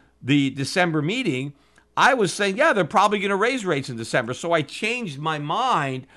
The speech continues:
on what I thought the Fed would do once I saw the reaction in the markets to the surprise victory of Donald Trump. And so the only time, the only time I ever s-, went out on a limb and said, "They're done.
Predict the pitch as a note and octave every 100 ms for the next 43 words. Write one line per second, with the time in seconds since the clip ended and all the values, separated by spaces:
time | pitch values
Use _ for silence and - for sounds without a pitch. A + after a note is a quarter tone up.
0 | - - D#3+ E3 F3 D#3+ - D#3+ D#3 C3+
1 | - D#3 C#3 C3+ F#3+ C4 F3+ E3 D#3+ -
2 | - - E3+ F3+ - - D3+ D3+ - D3+
3 | D3 D3 C3+ B2+ C#3 C3+ C#3+ C#3+ D3 -
4 | C#3 C3+ B2+ C#3 A3+ B3 D#3 C3+ - -
5 | _ _ _ - D#3+ D#3 C#3+ C#3+ C#3 D#3+
6 | A#2 E3 D#3 D3 B2 A2 C3 - C3 C3
7 | C3 _ _ - A#2+ C#3+ D3 C#3+ - A3
8 | - _ _ _ E3 E3+ G#3 F#3 B2+ -
9 | _ D#3 F3+ G3+ B3+ E4+ F4 D#4 A3+ G3
10 | G3+ D#3 F2 - D3+ E3+ B3 D#4 D4 G3
11 | G3 F3+ D#3 D3 C3+ E3+ F#3+ F#3+ F#3+ -
12 | _ - - C#3+ F#3+ G3+ G3 G3 F#3 F3
13 | D#3 C3 B2 B2 - D3+ D3 - D#3+ G#3
14 | D#3 G#3 A#3 F#2+ D#2